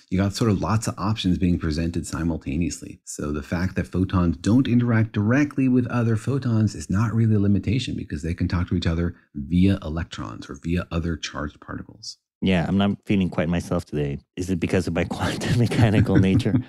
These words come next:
Speaker 2: Or maybe just the fact that I didn't sleep enough last night?
Speaker 1: Well, I thought you said everybody always gets the same Jorge.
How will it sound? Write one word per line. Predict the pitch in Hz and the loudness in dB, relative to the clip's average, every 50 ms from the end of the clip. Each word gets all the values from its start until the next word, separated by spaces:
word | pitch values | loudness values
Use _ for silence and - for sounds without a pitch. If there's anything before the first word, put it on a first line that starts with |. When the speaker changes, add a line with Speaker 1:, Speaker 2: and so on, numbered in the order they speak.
| - - 110 - - 92 - - | -4 -4 -4 -2 -2 -4 -2 2
Speaker 2:
Or | 135 123 135 | 2 2 4
maybe | 123 113 123 127 | 4 2 2 2
just | 95 117 110 - | 2 0 -2 -2
the | 117 104 | 0 0
fact | - 107 107 101 | 2 2 2 2
that | 101 | 2
I | 98 | 2
didn't | 92 95 101 95 | 2 0 0 -2
sleep | - - 104 92 - - | -2 -2 -4 -4 -2 -2
enough | 82 76 76 - | -4 -4 -4 -6
last | - - - - | -8 -10 -8 -8
night? | - - - - - | -8 -8 -10 -4 0
Speaker 1:
Well, | 92 95 | 2 2
I | 95 | 4
thought | 101 123 110 | 4 4 2
you | 113 | 4
said | 107 - 101 - | 4 4 2 2
everybody | - 95 104 98 92 98 95 95 | 4 4 4 6 6 6 6 6
always | - 85 90 95 95 87 | 6 6 6 6 6 6
gets | - 98 90 - - | 4 2 0 0 -2
the | 87 | -8
same | 80 - 87 87 85 | -4 -2 0 2 2
Jorge. | 71 - 85 87 90 92 - - - | 2 0 -2 -2 -2 -2 -4 -8 -12